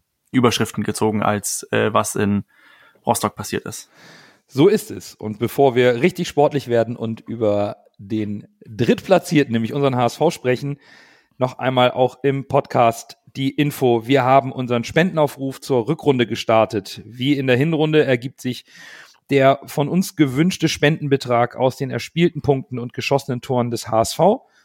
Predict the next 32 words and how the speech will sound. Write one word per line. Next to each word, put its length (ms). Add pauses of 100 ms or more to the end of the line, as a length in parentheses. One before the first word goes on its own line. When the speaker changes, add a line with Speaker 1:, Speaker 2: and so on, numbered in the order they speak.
(140)
Speaker 2:
Es 140
sind 160
am 140
Ende 180
neunzehn 340
Euro 220
zwanzig 400
zusammengekommen 720 (440)
und 200
wir 100
freuen 280
uns 140
über 220
eine 160
große 300
Beteiligung 500
eurerseits. 720
Die 140
ersten 360
Spenden 340
sind 140
auch 120
schon 180
eingetroffen 720
im 160
Laufe 260
des 140
Tages. 380
Heute 180
haben 140
wir 60
gestartet. 540